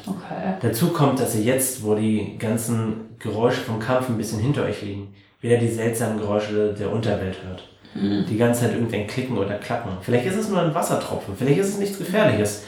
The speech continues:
Speaker 2: aber es kommt immer wieder und es fällt langsam den Leuten auf den Nerv. Fergal sitzt unten auf dem Boden und hält sich so ein bisschen. Er sieht aber aus, als würde er das Ganze aushalten. Leaf sieht erstaunlich entspannt aus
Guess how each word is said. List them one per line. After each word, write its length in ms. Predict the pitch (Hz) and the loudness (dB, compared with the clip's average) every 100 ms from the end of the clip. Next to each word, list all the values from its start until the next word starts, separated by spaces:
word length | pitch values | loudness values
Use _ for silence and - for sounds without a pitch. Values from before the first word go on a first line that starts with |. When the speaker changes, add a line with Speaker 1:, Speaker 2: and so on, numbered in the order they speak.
| - | -8
Speaker 2:
aber 120 | 117 | 0
es 120 | 113 - | 2 4
kommt 260 | 175 180 | 2 2
immer 240 | 143 135 131 | 2 2 2
wieder 300 | 160 131 113 | 4 4 4
und 100 | 113 | 0
es 340 | 110 - - - - - | -2 -8 -14 -20 -20 -10
fällt 340 | - 147 143 | 4 4 6
langsam 380 | 120 123 123 113 | 4 4 4 2
den 180 | 110 110 | 2 0
Leuten 220 | 117 110 | 0 -4
auf 120 | - | -6
den 120 | - 101 | -8 -8
Nerv. 260 | 101 95 - - - | -8 -8 -14 -20 -2
Fergal 460 | 139 156 151 131 | 4 4 6 4
sitzt 280 | 135 139 - | 4 2 -2
unten 280 | 139 160 156 | 0 0 0
auf 140 | - | -2
dem 180 | - 113 | -2 -2
Boden 240 | 123 151 127 | 2 4 4
und 340 | 120 107 - | 2 0 -8
hält 260 | - 117 139 | -2 2 2
sich 160 | - - | 2 -2
so 100 | 127 | 0
ein 100 | 123 | 2
bisschen. 380 | 139 - 143 147 - - - | 0 2 0 0 -8 -20 -8
Er 120 | 117 | -2
sieht 180 | 117 147 | 2 4
aber 200 | 131 120 | 4 4
aus, 160 | 120 123 | 4 2
als 140 | 107 | 0
würde 140 | 113 113 | 0 0
er 80 | 104 | 0
das 180 | 107 | 0
Ganze 260 | 110 104 107 | -2 -4 -2
aushalten. 500 | 104 - 92 90 101 - - | -4 -4 -6 -4 -8 -10 2
Leaf 240 | 123 208 - | 6 6 6
sieht 140 | 123 | 6
erstaunlich 380 | 240 - 160 117 | 6 6 6 6
entspannt 360 | 107 - 139 | 2 0 -2
aus 280 | 113 104 - | -2 -6 -8